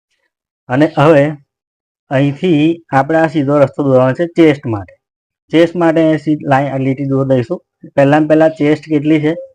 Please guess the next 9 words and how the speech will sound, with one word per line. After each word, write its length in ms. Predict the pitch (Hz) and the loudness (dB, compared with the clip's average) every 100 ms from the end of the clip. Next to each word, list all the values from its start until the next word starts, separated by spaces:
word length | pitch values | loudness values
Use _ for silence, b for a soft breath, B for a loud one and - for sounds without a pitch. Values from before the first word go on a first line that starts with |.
| _ _ _ _ | _ _ _ _
આઠ 300 | - 143 151 | -4 -2 -2
ઇંચની 360 | 160 143 160 175 | -6 -6 -4 -4
આગળની 480 | 156 143 151 156 151 | -4 -2 0 0 -2
ચેસ્ટ 260 | 151 143 - | -2 -2 -2
છે 80 | |
ને 80 | 160 | -4
પાછળની 680 | 170 139 127 120 143 156 185 180 _ _ _ | -2 -4 -4 -2 -2 -2 -4 -10 _ _ _
પંદર 340 | - 143 135 120 | -4 0 2 0
ઇંચની. 300 | 104 101 | -2 -8